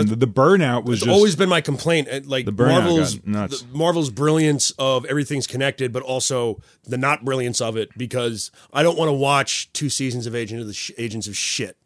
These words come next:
Speaker 2: Well, that was the thing. You,
Speaker 1: Fuck.
Speaker 2: you don't have to. Like, and Agents of shield, I'll, I'll stand by when the first two seasons of that was the best.
Speaker 1: Oh, no, yeah.
Speaker 2: Because it was like, it was, you would watch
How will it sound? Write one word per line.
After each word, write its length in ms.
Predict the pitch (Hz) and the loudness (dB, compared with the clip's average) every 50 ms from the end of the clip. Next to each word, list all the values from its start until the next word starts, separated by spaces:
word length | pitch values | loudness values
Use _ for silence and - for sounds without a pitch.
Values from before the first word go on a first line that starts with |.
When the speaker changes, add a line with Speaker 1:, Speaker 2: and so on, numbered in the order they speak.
| _ _ - - - - - | _ _ -20 -20 -10 -2 4
Speaker 2:
Well, 100 | 170 190 | 4 6
that 60 | 214 | 6
was 80 | 220 202 | 6 4
the 60 | 196 180 | 4 2
thing. 140 | 214 202 | 4 4
You, 80 | 170 160 | 4 2
Speaker 1:
Fuck. 180 | 151 139 147 135 | 2 2 0 0
Speaker 2:
you 240 | 151 151 165 175 180 | -2 -4 -2 0 0
don't 180 | 196 202 160 151 | 0 0 -2 -4
have 360 | - - 156 156 190 196 - | -6 -6 -4 -4 -4 -4 -2
to. 180 | - 127 101 90 | -2 -2 -2 -2
Like, 280 | 87 95 101 107 98 - - | -4 -4 -4 -6 -4 -4 -4
and 160 | 131 131 - - - | -4 -4 -4 -4 -2
Agents 280 | 151 160 196 220 180 | -2 0 0 0 0
of 60 | 156 | 0
shield, 260 | - - 175 185 175 139 | -2 0 0 0 0 0
I'll, 180 | 123 117 117 | 0 0 0
I'll 60 | 156 | 0
stand 340 | 156 - - 175 165 151 131 | 0 0 0 0 2 2 4
by 280 | 131 135 143 139 123 107 | 4 4 4 4 4 2
when 200 | 101 113 117 117 | 2 2 2 2
the 100 | 113 110 | 2 0
first 240 | - 139 151 151 - | 0 0 -2 0 0
two 80 | 160 147 | -2 -2
seasons 320 | - 120 123 120 131 135 131 | -2 -2 -2 0 0 0 0
of 80 | 127 | 0
that 260 | 131 143 151 165 - - _ _ _ _ _ _ _ - | 0 0 0 0 -4 -6 _ _ _ _ _ _ _ 2
was 260 | 120 117 104 98 98 | 2 2 2 0 -2
the 180 | 101 110 110 | 0 0 0
best. 380 | 90 85 104 90 - - - - 226 | 2 2 -2 -2 -2 -6 -6 -2 2
Speaker 1:
Oh, 100 | 226 262 | 4 4
no, 180 | 277 277 220 | 4 4 4
yeah. 200 | 196 214 196 156 | 4 4 4 4
Speaker 2:
Because 300 | 147 170 147 196 190 175 | 4 4 4 4 6 6
it 40 | 202 185 | 6 6
was 120 | 185 165 | 6 6
like, 320 | 165 180 170 165 165 151 - | 6 6 6 6 4 2 0
it 120 | - 165 160 | 2 4 4
was, 240 | 165 160 156 139 143 147 | 6 6 4 2 0 -2
you 160 | 151 151 151 | 0 0 2
would 140 | 147 143 127 123 | 2 2 0 -2
watch 600 | 120 123 131 139 147 156 160 156 - - - | -2 0 0 2 2 2 0 -2 -6 -10 -10